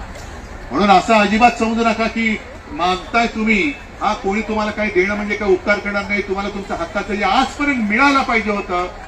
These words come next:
ते मिळालं नाही, म्हणून तुम्ही रस्त्यावरती उतरलेला आहात. आणि या संपूर्ण लढ्यात पाटील साहेब, मी इकडे नेतेपणा करायला आलेलो नाही, मी अजिबात तुमच्यावरती नेतृत्व गाजवायला आलेलो नाही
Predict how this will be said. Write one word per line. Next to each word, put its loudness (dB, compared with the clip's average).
ते 0
मिळालं 2
नाही, 0
म्हणून 4
तुम्ही 0
रस्त्यावरती 0
उतरलेला -2
आहात. -6
आणि -2
या 8
संपूर्ण 2
लढ्यात 6
पाटील 2
साहेब, 0
मी 0
इकडे -2
नेतेपणा -2
करायला -2
आलेलो 2
नाही, 0
मी -6
अजिबात -2
तुमच्यावरती -6
नेतृत्व -6
गाजवायला 0
आलेलो 2
नाही -2